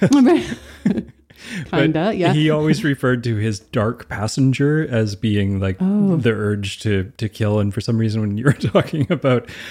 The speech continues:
Speaker 2: finding that, that deep-rooted thing inside you that you can blame it on, I was thinking of a, your dark passenger is the one that makes you lapse. <laughs>
Speaker 1: Right. It's like a diagnosis that we give ourselves,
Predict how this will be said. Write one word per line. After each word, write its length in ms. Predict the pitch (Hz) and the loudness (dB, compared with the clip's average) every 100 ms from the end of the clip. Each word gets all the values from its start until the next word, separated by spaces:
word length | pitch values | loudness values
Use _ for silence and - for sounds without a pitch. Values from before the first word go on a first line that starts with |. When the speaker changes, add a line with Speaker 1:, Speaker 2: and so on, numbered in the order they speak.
| - | -14
Speaker 2:
finding 520 | - 123 120 120 117 | 0 2 4 4 4
that, 320 | 110 98 - - - - - | 2 0 -4 -18 -20 -20 -6
that 340 | 127 110 - 135 127 | -2 -2 -4 -10 -4
deep-rooted 720 | 127 120 - 120 117 113 104 | 0 -2 0 0 2 2 0
thing 240 | 98 120 117 | 2 2 2
inside 500 | 110 110 113 110 104 | 0 0 0 0 0
you 100 | 110 | -4
that 120 | 101 | -2
you 100 | 110 | -6
can 260 | 98 107 107 | -2 -2 -2
blame 400 | 127 117 110 113 | -2 2 4 4
it 60 | |
on, 280 | 104 98 98 | 4 2 2
I 100 | 98 | 0
was 240 | 95 98 - | -2 -6 -4
thinking 340 | 101 104 98 | -2 -2 0
of 140 | 98 101 | 0 0
a, 160 | 98 - _ 190 160 | -2 -4 _ -18 -6
your 220 | 147 120 | 2 2
dark 340 | 98 98 95 - | 4 2 0 -4
passenger 600 | 92 95 - 98 90 85 | -4 -2 0 0 0 -4
is 160 | 85 | -6
the 80 | - | -2
one 240 | 95 95 92 | 0 0 0
that 120 | 92 | -2
makes 280 | 101 - 113 | -4 -2 -4
you 100 | 92 | -2
lapse. 580 | 95 87 - - - - - - | -2 -4 -6 -8 -8 -10 -10 -4
<laughs> 300 | - - - | -4 -4 -2
Speaker 1:
Right. 280 | 302 294 208 | 2 4 4
It's 140 | 233 269 | 2 2
like 140 | 247 | 2
a 80 | 214 | 2
diagnosis 880 | 165 190 180 175 175 202 226 175 - | 2 4 4 6 6 4 2 -2 -2
that 180 | 160 | -4
we 80 | 165 | -2
give 220 | 160 147 | 0 0
ourselves, 580 | 143 131 - 143 - - | -2 -6 -10 -12 -16 -16